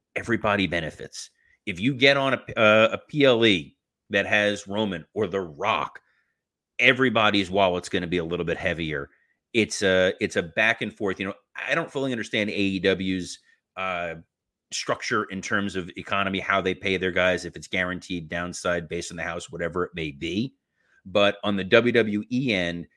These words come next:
yes, there's a, there's a downside guarantee that you're gonna get, but when the houses are bigger and there's more merch that's being sold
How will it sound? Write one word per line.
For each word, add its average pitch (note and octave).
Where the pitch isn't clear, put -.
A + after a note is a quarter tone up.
yes, A#2
there's A2
a, G2
there's F#2+
a F#2+
downside G2+
guarantee F#2
that F2+
you're F2+
gonna F2
get, F#2
but F#2
when G2+
the D#2+
houses A#2
are A2+
bigger G2
and F2+
there's F2
more G#2
merch G#2+
that's F#2
being F#2+
sold E2+